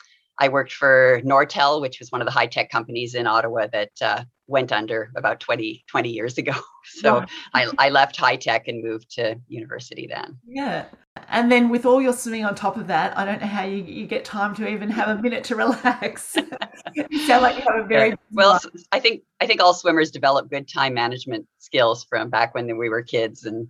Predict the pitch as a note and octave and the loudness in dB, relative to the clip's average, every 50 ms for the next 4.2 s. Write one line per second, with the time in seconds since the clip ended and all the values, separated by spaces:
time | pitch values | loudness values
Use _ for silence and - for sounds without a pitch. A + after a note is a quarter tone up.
0 | _ _ - - - - C3+ B2+ A#2+ A#2+ A#2 A#2 A#2 A2+ A#2+ B2 B2 B2 - - | _ _ -18 -18 -14 -8 -4 -2 0 0 0 0 0 -2 -4 -8 -10 -12 -14 -10
1 | - A2+ A#2 A#2 A2+ A#2 A2+ A2+ A#2 A#2+ A#2+ A#2+ - - - - - - B2+ - | -8 -6 -4 -2 -2 -2 -4 -6 -6 -8 -10 -12 -12 -18 -18 -16 -14 -14 -14 -12
2 | - - - - - - C3 B2+ - _ _ _ G3 F#3+ F#3 F3+ F3 E3+ - - | -14 -12 -12 -12 -14 -14 -16 -18 -20 _ _ _ -8 -6 -4 -4 -4 -4 -6 -12
3 | - - - G3 F#3+ F#3 F#3 - - F3+ F#3 F#3 F#3+ F#3 - F#3 F3+ F3 F3 F3+ | -14 -10 -6 -4 -4 -4 -6 -6 -6 -4 -4 -4 -4 -4 -6 -6 -6 -4 -4 -6
4 | F3 F3 - | -8 -10 -14